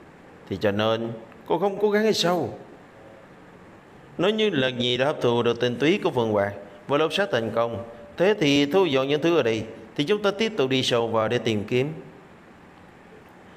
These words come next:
Kỳ lạ, rõ ràng bên ngoài còn là ban ngày, nhưng mà ở đây lại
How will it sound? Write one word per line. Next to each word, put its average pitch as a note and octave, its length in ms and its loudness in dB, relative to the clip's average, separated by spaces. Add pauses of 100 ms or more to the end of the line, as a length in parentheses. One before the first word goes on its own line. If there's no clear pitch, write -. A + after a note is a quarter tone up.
(240)
Kỳ B2 200 0
lạ, G2+ 300 -2 (340)
rõ D3+ 200 0
ràng D#3 200 0
bên F3 200 -2
ngoài A#2+ 360 0
còn B2 120 0
là A#2 60 -2
ban C3 180 -2
ngày, G#2+ 160 2 (560)
nhưng F3 180 0
mà C#3+ 80 2
ở C3+ 80 0
đây B2+ 240 2
lại B2+ 140 0